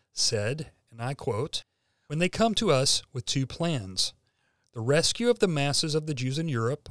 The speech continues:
or the redemption of the land, I vote without a second thought for the redemption of the land.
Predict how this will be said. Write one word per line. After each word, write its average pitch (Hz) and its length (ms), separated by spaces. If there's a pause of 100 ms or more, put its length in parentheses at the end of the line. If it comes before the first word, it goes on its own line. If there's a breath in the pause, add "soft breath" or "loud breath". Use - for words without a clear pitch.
or 156 160
the 185 100
redemption 156 540
of 143 120
the 151 100
land, 147 560 (580)
I 170 240
vote 139 460
without 147 400
a 160 100
second 202 480
thought 190 460 (340 soft breath)
for 156 140
the 151 100
redemption 147 600
of 139 180
the 135 100
land. 135 600